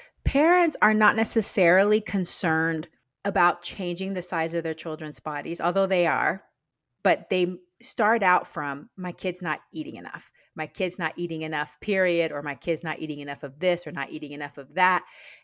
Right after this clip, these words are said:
And so what happens is that parents start interfering in their child's natural intuitive ability to detect their hunger and their fullness by directing their child to either eat more or less of their food.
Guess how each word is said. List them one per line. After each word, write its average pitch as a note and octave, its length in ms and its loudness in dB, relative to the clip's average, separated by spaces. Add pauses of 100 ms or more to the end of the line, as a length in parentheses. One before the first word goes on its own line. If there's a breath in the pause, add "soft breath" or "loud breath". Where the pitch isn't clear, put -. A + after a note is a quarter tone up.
And E3+ 180 -4
so E3+ 220 0
what D#3 240 0
happens F#3+ 520 -2
is D3+ 140 -8
that - 220 -6
parents D#3+ 420 -6
start D3+ 300 -4
interfering E3 1040 -8 (380)
in F3 140 -4
their D#3+ 160 0
child's D#3+ 480 -4
natural D#3+ 680 -4
intuitive D#3 520 -6
ability D3 760 -6
to D3 440 -12
detect E3 560 -4
their D#3 100 -6
hunger D3+ 380 -8
and C#3+ 120 -8
their C#3+ 120 -10
fullness F#3 600 -4 (380 loud breath)
by E3 360 2
directing E3 640 -4
their D3 140 -8
child C3+ 460 -4
to - 160 -14
either D3+ 240 -8
eat E3 200 -16
more D3 360 -10
or C#3+ 60 -10
less C#3 340 -6
of C3 140 -16
their C3 140 -10
food. - 440 -16